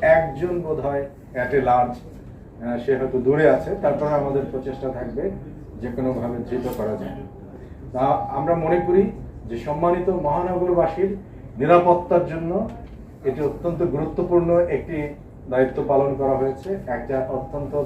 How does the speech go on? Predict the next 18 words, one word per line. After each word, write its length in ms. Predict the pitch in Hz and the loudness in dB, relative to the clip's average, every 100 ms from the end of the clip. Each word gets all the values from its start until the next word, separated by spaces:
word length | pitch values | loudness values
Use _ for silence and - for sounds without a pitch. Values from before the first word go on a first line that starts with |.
| - | -2
পটেনশিয়াল 560 | 143 170 165 175 160 - | -6 -4 -8 -6 -6 -4
এফোর্ট 400 | 147 143 - 131 - - - - - - - - - - | -4 -4 -2 -4 -6 -14 -16 -16 -16 -14 -16 -16 -16 -6
লালবাগ 380 | 127 135 135 135 | 4 4 6 2
ডিভিশন 380 | 123 127 135 120 | 2 0 -2 -4
দিয়েছে 380 | 117 120 - 190 - - - - - | -2 -2 -2 -6 -6 -12 -16 -18 -12
এবং 240 | - 123 120 | -8 -6 0
যে 140 | 139 | 0
কারণে 320 | 151 147 143 | 4 2 2
এখানে 320 | 127 135 131 | 0 -2 -2
অস্ত্রগুলো 480 | 135 - - - - - | -2 -4 -6 -4 -2 -2
কিন্তু 260 | - - | -4 -4
ব্যবহার 400 | 120 131 135 143 | -2 0 0 0
হতে 220 | 131 131 127 | -2 -4 -6
পারত 500 | - 156 156 - 156 190 - - - - - - | -4 -4 -6 -8 -4 -4 -4 -14 -16 -18 -18 -16
আমাদের 400 | - 120 131 139 131 - 135 | -6 -2 2 4 2 -2 -8
ইনোসেন্ট 540 | 143 151 165 - 175 151 | -4 -2 -2 0 -2 0
মানুষের 500 | 143 135 135 156 147 - | 0 0 -2 -4 -6 -2
against-এ, 500 | 127 135 - 170 | -2 -2 -4 -6